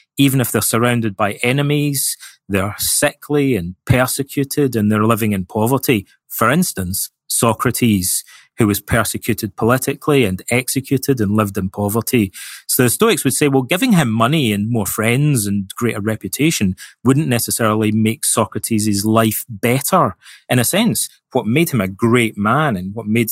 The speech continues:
his life so fulfilling was that he faced all these disadvantages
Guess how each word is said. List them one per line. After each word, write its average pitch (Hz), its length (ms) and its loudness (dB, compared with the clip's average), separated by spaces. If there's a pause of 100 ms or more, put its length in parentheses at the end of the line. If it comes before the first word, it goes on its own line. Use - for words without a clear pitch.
his 98 160 -4
life 107 160 2
so - 140 0
fulfilling 117 520 0 (280)
was 113 160 2
that 131 100 0
he 131 160 2
faced 156 420 0
all 190 120 0
these 185 180 0
disadvantages 160 920 -2